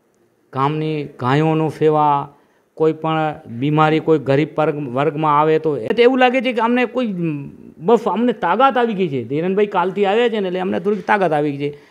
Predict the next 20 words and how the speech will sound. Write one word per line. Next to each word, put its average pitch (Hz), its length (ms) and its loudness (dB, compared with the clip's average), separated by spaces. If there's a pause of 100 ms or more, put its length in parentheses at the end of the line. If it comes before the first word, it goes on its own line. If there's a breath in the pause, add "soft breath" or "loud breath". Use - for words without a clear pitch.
(200 loud breath)
અને 143 100 -10
બીજી 160 340 -2
તો 214 120 4
વધારે 202 320 2
ખુશી 220 280 -4
તો 220 100 0
મને 220 200 0
એ 208 200 -2
થઈ 175 220 0
છે 175 200 -4 (680)
કે 170 80 -4
જે 160 220 0
અઢાઈસો 185 460 0
એકરની 190 320 0
અંદરમાં 185 400 -2
જે 185 80 -4
ખેતીનું 180 500 -4
ઉત્પાદન 156 360 -2
કરે 113 240 -6
છે 120 200 -16